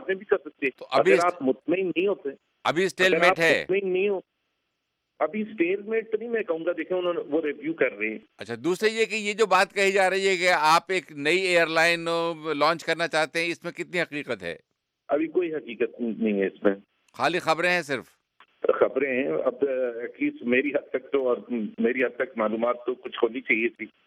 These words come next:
Speaker 1: لیکن میری حد تک کوئی information نہیں ہے۔
Speaker 2: دوسری یہ بات کہی جا رہی ہے کہ پی آئی اے کو کوڑیوں کے مول پرائیویٹائز کیا جا رہا ہے کسی interested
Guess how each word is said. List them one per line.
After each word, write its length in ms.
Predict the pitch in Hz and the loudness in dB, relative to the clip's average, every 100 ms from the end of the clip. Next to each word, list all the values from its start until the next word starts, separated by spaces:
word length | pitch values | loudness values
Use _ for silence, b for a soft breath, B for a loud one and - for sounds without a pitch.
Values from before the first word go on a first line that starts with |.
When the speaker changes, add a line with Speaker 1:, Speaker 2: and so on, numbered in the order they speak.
| _ _ | _ _
Speaker 1:
لیکن 300 | - 101 123 | 0 0 0
میری 240 | 117 123 131 | 2 2 0
حد 100 | 120 | -2
تک 200 | 127 - | -6 -2
کوئی 180 | 143 139 | -2 -2
information 540 | 123 104 98 - 92 | -4 -4 -4 -4 -6
نہیں 180 | 82 82 | -6 -8
ہے۔ 60 | 90 | -8
Speaker 2:
دوسری 380 | 120 175 196 214 | -4 -2 0 0
یہ 40 | |
بات 280 | 175 180 - | 4 2 2
کہی 200 | 185 185 | 0 2
جا 180 | 185 175 | 4 2
رہی 160 | 185 | 2
ہے 40 | 185 | 0
کہ 80 | 185 - | -2 -2
پی 120 | 160 | 0
آئی 160 | 165 | 2
اے 80 | 180 | 0
کو 160 | 180 180 | 0 -4
کوڑیوں 480 | - 151 156 175 185 | 0 2 2 0 -4
کے 120 | 175 | -4
مول 320 | 165 165 170 | 2 2 2
پرائیویٹائز 520 | 147 147 135 139 147 - | -2 -4 0 0 0 -2
کیا 200 | 151 143 | -4 0
جا 200 | 139 139 | 2 2
رہا 80 | |
ہے 100 | 143 | 0
کسی 320 | 131 131 123 143 | -2 -8 -8 -8
interested 460 | 123 131 127 143 | -4 -4 -4 -8